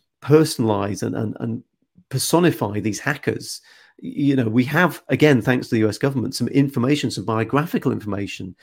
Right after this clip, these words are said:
about some of these North Korean government hackers. And my co-host, Gene Lee, in the podcast does a,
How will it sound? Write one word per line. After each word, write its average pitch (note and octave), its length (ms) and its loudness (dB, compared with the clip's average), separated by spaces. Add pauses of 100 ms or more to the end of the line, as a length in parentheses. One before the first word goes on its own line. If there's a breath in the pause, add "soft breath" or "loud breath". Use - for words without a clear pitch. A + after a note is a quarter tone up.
(180 soft breath)
about A2 220 -2
some C3 140 4
of A#2 60 2
these G#2+ 180 -2
North A2+ 200 -6
Korean G2+ 260 -2
government G#2+ 320 -8
hackers. G#2 400 -12 (420 soft breath)
And C3+ 100 6
my C3 100 8
co-host, D3 460 4
Gene A2 180 2
Lee, B2 120 4
in A2 80 0
the A2 80 -4
podcast G#2+ 640 -4 (760 soft breath)
does C3+ 180 6
a, A#2 100 6